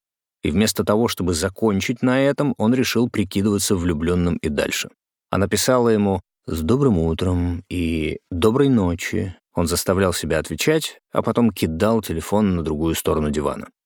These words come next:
Она предлагала зайти к нему во время смены, но он находил оправдание, почему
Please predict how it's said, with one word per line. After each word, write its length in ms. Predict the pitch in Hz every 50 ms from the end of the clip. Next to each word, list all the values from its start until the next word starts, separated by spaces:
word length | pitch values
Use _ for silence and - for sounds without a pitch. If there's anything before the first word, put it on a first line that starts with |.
| _ _
Она 180 | - 98 139 170
предлагала 540 | 156 151 123 117 117 110 117 139 139 127
зайти 380 | 117 98 107 104 98 - - 139
к 100 | - -
нему 180 | 117 110 110 104
во 120 | 98 95
время 240 | 90 92 98 92 90
смены, 440 | - - - 98 98 98 95 92 87
но 200 | 85 90 104 131
он 180 | 156 151 135
находил 400 | 123 117 - - 104 101 127 123
оправдание, 640 | 117 107 - 110 98 95 104 143 160 131 117 - 135
почему 480 | 123 - - - - 123 127 139 143